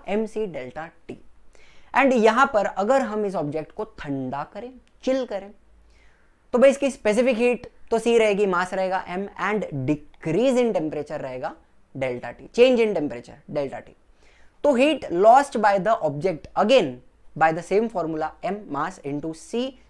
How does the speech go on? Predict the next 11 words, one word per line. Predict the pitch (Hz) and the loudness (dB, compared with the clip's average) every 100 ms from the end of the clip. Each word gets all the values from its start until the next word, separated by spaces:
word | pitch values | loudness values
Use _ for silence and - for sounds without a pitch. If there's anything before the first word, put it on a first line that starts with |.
| - | -20
specific | - 143 190 214 214 | -10 -6 -4 -4 -4
heat | 226 220 - | -8 -8 -8
into | 147 147 170 - - _ - | -6 -6 -8 -10 -20 _ -2
change | 226 254 254 | 4 6 4
in | 226 | 2
temperature, | 190 165 165 160 160 | 0 -2 -4 -6 -4
decrease | 151 160 226 214 | -4 -2 -2 -2
in | 196 | -4
temperature | 151 131 135 160 | -8 -8 -10 -10
delta | 185 135 123 127 | -10 -10 -12 -16
T। | 127 | -20